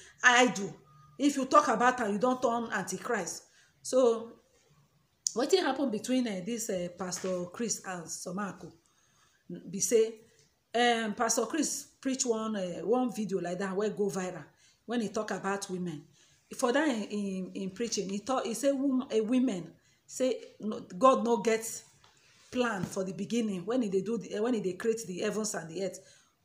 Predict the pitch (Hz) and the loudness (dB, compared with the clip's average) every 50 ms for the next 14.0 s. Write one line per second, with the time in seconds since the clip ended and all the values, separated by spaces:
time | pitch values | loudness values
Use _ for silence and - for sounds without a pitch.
0 | _ - 233 269 262 254 220 208 226 240 220 233 220 220 - 185 165 160 175 190 | _ -2 0 2 2 2 2 2 4 4 4 4 2 2 0 -6 -6 -6 -4 -2
1 | 185 190 214 220 214 226 214 220 220 220 - 233 202 190 175 170 - - 180 170 | 0 2 2 2 2 0 -2 -2 -4 -4 -4 -4 -4 -4 -4 -6 -8 -10 -10 -10
2 | 175 160 - _ _ _ _ _ _ _ _ - - - _ _ - - - - | -10 -14 -18 _ _ _ _ _ _ _ _ -20 -20 -20 _ _ -20 -20 -20 -20
3 | - - - - - 196 185 180 190 - - - 190 185 190 190 165 180 226 208 | -20 -20 -6 0 2 2 2 0 -4 -8 -4 -4 -2 0 0 0 0 0 -2 -2
4 | - - - - - 262 254 - 254 262 233 190 214 233 233 226 226 - - - | -2 -4 -4 -2 0 0 2 6 6 6 6 4 2 2 2 2 2 -2 -6 -2
5 | 226 214 196 190 180 - 220 214 214 214 240 233 214 185 180 180 - 214 214 202 | -2 -2 -2 -2 0 2 4 4 4 4 0 -4 -2 -4 -4 -2 0 0 0 0
6 | - 202 190 185 95 175 160 - - _ _ _ _ _ _ _ _ _ _ _ | 0 -4 -6 -6 -6 -8 -10 -12 -16 _ _ _ _ _ _ _ _ _ _ _
7 | _ _ _ - 208 208 - 269 269 277 269 240 202 196 208 233 240 240 - 262 | _ _ _ -8 -6 0 4 6 6 6 6 4 2 6 6 6 6 6 6 4
8 | 240 233 226 220 - - 175 185 208 226 220 202 - 220 220 214 190 220 208 196 | 4 6 4 4 4 2 0 0 0 -2 -2 -2 -2 0 0 0 2 2 2 2
9 | 196 - - - - - - _ - - - _ _ _ _ _ _ _ - - | 0 -2 -4 -6 -10 -16 -20 _ -20 -20 -20 _ _ _ _ _ _ _ -6 -4
10 | 233 233 214 220 - 220 214 202 - 214 202 190 196 180 165 160 - - - 262 | -4 -4 -4 0 2 2 2 2 2 -2 -2 -2 -4 -4 -6 -8 -6 -4 0 4
11 | 262 214 208 208 - - - - - - _ _ _ _ - - - 262 247 208 | 4 4 4 2 -4 -12 -18 -20 -20 -20 _ _ _ _ -4 2 4 4 6 6
12 | 269 247 214 - - 226 220 233 285 262 262 233 202 214 240 220 185 220 214 214 | 6 6 6 6 2 2 4 4 4 4 4 4 2 2 2 4 4 4 2 2
13 | 196 180 170 190 180 196 214 190 208 208 208 208 208 208 214 190 170 156 147 | -2 -4 -4 -2 -2 0 0 0 0 -2 -2 -2 -4 -4 -4 -4 -4 -6 -10